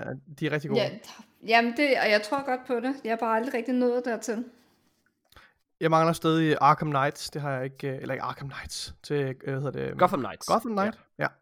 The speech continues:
Speaker 1: Gotham Knight.
Speaker 3: Nej, det hedder Arkham Knight.
Speaker 1: Nej, Arkham
Speaker 3: Gotham
Speaker 1: Knight.
Speaker 3: Knight er jo det
Speaker 1: Arkham
Speaker 3: nye.
Speaker 1: Knight.
Speaker 3: Ja.
Speaker 1: Ja, det er det nye, ja.
Speaker 3: Ja, fedt.
Speaker 1: Det hedder, Arkham Knight har jeg ikke,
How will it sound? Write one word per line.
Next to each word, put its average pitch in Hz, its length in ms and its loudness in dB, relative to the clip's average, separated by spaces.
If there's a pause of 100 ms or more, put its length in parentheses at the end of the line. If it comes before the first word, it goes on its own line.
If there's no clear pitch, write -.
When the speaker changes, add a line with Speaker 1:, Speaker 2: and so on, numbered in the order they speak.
(240)
Speaker 1:
Gotham 156 320 0
Knight. 139 280 -4 (100)
Speaker 3:
Nej, 135 180 8 (240)
det 131 80 2
hedder 151 140 6
Arkham 123 240 4
Knight. 101 200 -6
Speaker 1:
Nej, 165 120 4 (140)
Arkham 208 280 10
Speaker 3:
Gotham 143 220 8
Speaker 1:
Knight. 170 60 2
Speaker 3:
Knight 160 140 6
er 175 40 4
jo 151 60 6
det 139 120 0
Speaker 1:
Arkham 170 240 10
Speaker 3:
nye. 151 60 0
Speaker 1:
Knight. 120 120 -6
Speaker 3:
Ja. 120 60 -4 (440)
Speaker 1:
Ja, 147 100 4
det 160 80 2
er 180 40 4
det 190 100 4
nye, 175 240 12
ja. 202 80 12
Speaker 3:
Ja, 151 160 8
fedt. - 200 -10 (160)
Speaker 1:
Det 175 80 6
hedder, 160 200 8
Arkham 208 300 10
Knight 165 200 8
har 165 120 4
jeg 135 180 4
ikke, 139 200 -4